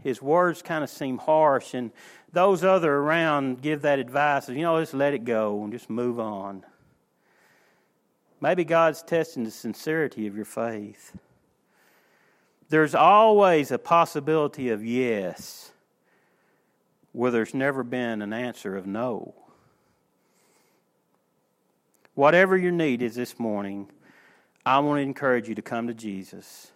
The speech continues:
You know, we have an opportunity during a prayer time every Sunday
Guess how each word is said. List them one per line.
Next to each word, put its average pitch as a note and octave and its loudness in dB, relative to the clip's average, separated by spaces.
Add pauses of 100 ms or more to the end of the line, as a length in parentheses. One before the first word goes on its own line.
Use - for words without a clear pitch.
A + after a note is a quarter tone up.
(500)
You D3+ 0
know, D3+ 8
we E3+ 6
have E3+ 8
an D#3+ 2
opportunity D#3+ 2 (480)
during D3 2
a C3+ -2
prayer D#3+ 4
time B2 -2
every C3 -2
Sunday A2 -4